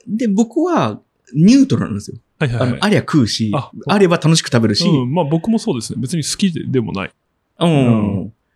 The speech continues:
Speaker 2: うん。
Speaker 1: で、あの、今井くんまずどっちかなって聞こうと思うんですけど、
Speaker 2: あ、ごめんなさい。
Speaker 1: いや、
Speaker 2: はい。
Speaker 1: 大丈夫。あの、どっちでもないと。
Speaker 2: はい。
Speaker 1: で、もし今井くんが、あの、若干でもバーベキューの価値を
Speaker 2: はい。
Speaker 1: プレゼンしてくれるなら、
Speaker 2: ああ、はいはい。
Speaker 1: 今井くんのバーベキューっていいですよねのプレゼンを聞きたかったんですよ。
Speaker 2: ああ、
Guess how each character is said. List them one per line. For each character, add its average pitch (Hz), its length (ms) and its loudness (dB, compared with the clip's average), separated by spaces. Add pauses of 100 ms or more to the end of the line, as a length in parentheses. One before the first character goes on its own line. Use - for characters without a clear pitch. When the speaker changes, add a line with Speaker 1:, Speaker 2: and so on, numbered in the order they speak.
(160)
Speaker 2:
う 180 100 -2
ん。 180 60 0
Speaker 1:
で、 170 400 2 (280)
あ 131 60 -4
の、 127 260 -4
今 240 260 2
井 349 60 -4
く 349 140 -6
ん 285 80 0
ま 262 100 2
ず 160 120 2
ど 170 80 4
っ 196 60 0
ち - 100 -6
か - 100 0
な 107 80 2
っ 110 60 -2
て - 80 -8
聞 - 100 -16
こ 107 80 -2
う 95 100 -4
と 101 60 0
思 101 80 0
う 110 40 -2
ん - 20 -2
で 131 80 -4
す - 80 -6
け - 60 -2
ど、 170 200 2
Speaker 2:
あ、 - 40 2
ご - 20 -2
め - 0 -
ん - 20 -4
な - 0 -
さ 214 60 4
い。 - 20 6
Speaker 1:
い - 20 6
や、 202 60 6
Speaker 2:
は 165 60 4
い。 170 40 6
Speaker 1:
大 160 40 4
丈 139 100 4
夫。 110 80 4
あ - 20 6
の、 117 120 6 (140)
ど 139 120 4
っ - 20 4
ち - 80 -2
で 110 60 0
も 98 120 -2
な 90 100 -4
い - 20 -4
と。 147 60 0
Speaker 2:
は 127 60 2
い。 - 140 -8 (600)
Speaker 1:
で、 202 80 0
も 349 100 2
し 202 140 0
今 202 180 6
井 254 60 2
く 254 140 0
ん 247 100 4
が、 226 380 -2 (240)
あ 117 140 -4
の、 113 460 -4 (260)
若 143 280 0
干 359 240 -6
で 320 80 0
も 123 200 0
バ 139 200 -2
ー - 20 -6
ベ 143 140 -2
キ 123 160 -4
ュ 101 60 -2
ー - 20 -4
の 92 80 -8
価 - 200 -4
値 98 220 -6
を 92 300 -6
Speaker 2:
は 131 120 0
い。 101 100 -12 (240)
Speaker 1:
プ 143 120 0
レ 139 80 4
ゼ 147 140 0
ン 151 100 -4
し - 80 -6
て 143 100 -4
く 143 120 -2
れ 147 80 0
る 135 80 -4
な 98 100 -4
ら、 110 140 -4
Speaker 2:
あ - 20 0
あ、 190 240 0
は 127 100 -6
い 107 60 -6
は 117 80 -8
い。 - 60 -20 (120)
Speaker 1:
今 226 260 2
井 285 80 -6
く 277 160 -2
ん 262 100 0
の 247 120 2
バ 202 220 2
ー - 20 2
ベ 247 140 0
キ 233 160 0
ュ 147 60 4
ー - 20 -
っ - 20 -2
て - 200 -8
い 151 160 0
い - 20 -2
で 143 80 -2
す 117 120 -6
よ 95 80 0
ね 107 100 0
の 98 80 -4
プ - 140 -8
レ 139 80 2
ゼ 170 140 -4
ン 170 80 -6
を 165 40 -8
聞 - 60 -14
き - 180 -18
た 185 100 -4
か 160 100 -6
っ - 60 -10
た 190 100 -10
ん - 40 -6
で 196 60 0
す 220 40 2
よ。 214 340 0
Speaker 2:
あ - 40 -20
あ、 - 20 -20